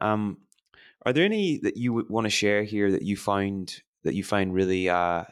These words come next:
impactful? Like, you've got maybe one like the letter to your younger self. I don't know, I'm just throwing ideas out here.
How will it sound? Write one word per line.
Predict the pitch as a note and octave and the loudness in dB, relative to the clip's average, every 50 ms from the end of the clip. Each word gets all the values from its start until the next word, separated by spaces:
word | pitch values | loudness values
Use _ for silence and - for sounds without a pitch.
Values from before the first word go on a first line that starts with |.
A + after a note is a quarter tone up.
| _ - | _ -14
impactful? | G2 F#2+ G2 F#2+ F#2 F#2+ - - - - _ _ _ _ _ _ _ _ _ _ _ _ _ | -10 -4 -2 -2 -2 -2 -6 -12 -16 -16 _ _ _ _ _ _ _ _ _ _ _ _ _
Like, | F#2 E2+ | -4 -2
you've | G2+ F2+ - | -2 0 0
got | - - - - | -2 -2 0 0
maybe | A2+ A2+ A2 G#2 | 2 2 4 4
one | G2+ G2+ G2+ G2 | 4 2 2 2
like | G2 F#2 F2+ - | 0 -2 0 -2
the | F2+ | 0
letter | F#2+ F#2+ F#2+ F#2+ F#2+ | 2 2 2 2 0
to | - F#2 | 0 -2
your | F#2 F#2 | -2 -2
younger | F2+ F2+ F2 E2+ E2+ F2 | -2 -2 0 -2 -2 -2
self. | - - A#2 A#2+ A#2+ A#2 - - - - | 0 0 0 0 -2 -4 -8 -14 -8 -6
I | E2+ | -4
don't | F2 E2+ | -4 -2
know, | E2+ | -4
I'm | E2+ E2+ | -4 -4
just | - - - - _ | -6 -8 -8 -10 _
throwing | - - F#2 F2 F2 | -6 -4 -4 -2 -2
ideas | E2+ E2 F2 - - - | -4 -4 -4 -4 -6 -6
out | - - - | -8 -10 -12
here. | - - - | -16 -18 -20